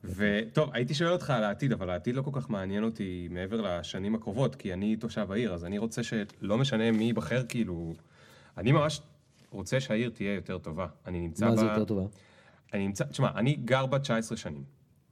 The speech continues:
Speaker 1: עברתי בגיל עשרים ואחת, אז נגיד שמונה עשרה שנים.
Speaker 2: מאיפה?
Speaker 1: מקריית ביאליק.
Speaker 2: אוקיי.
Speaker 1: חבריי מקריית ביאליק,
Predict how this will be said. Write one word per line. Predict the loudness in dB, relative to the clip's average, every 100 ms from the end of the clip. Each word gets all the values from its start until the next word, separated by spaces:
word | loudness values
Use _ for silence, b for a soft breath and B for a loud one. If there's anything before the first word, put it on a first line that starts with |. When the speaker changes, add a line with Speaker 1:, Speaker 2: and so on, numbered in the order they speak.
| _
Speaker 1:
עברתי | -6 -2 0 0
בגיל | -2 -2 -4 -6
עשרים | -2 0
ואחת, | 0 0 -6
אז | -2
נגיד | -2 -2
שמונה | -4 -4 -2
עשרה | -4 -6
שנים. | 0 0
Speaker 2:
מאיפה? | 2 -2 -4 -10 b b b b -8
Speaker 1:
מקריית | 0 2
ביאליק. | 2 0 0 -10 -16
Speaker 2:
אוקיי. | -12 -12 -14 _ _ b b b b b
Speaker 1:
חבריי | -8 -2 2 4 4 4
מקריית | 2 0 0
ביאליק, | -2 -2 -2 -4 -6